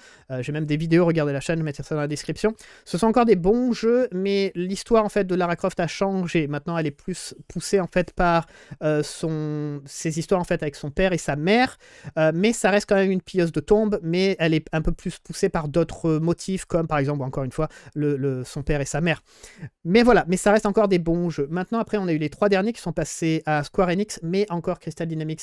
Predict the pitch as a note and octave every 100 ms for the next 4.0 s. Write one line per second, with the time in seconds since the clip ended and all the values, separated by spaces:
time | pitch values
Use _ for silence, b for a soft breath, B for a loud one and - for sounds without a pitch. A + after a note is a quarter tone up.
0 | - D3+ C#3+ - D#3 D#3+ D3+ - D#3+ D3+
1 | D3 D3+ C#3+ C#3+ C#3 C3 B2+ A#2 C#3 C#3
2 | - D#3 D3 E3 D#3+ D#3 C#3+ C3+ - C#3
3 | - C#3+ C#3 B2+ C3+ A#2+ - C#3+ F3+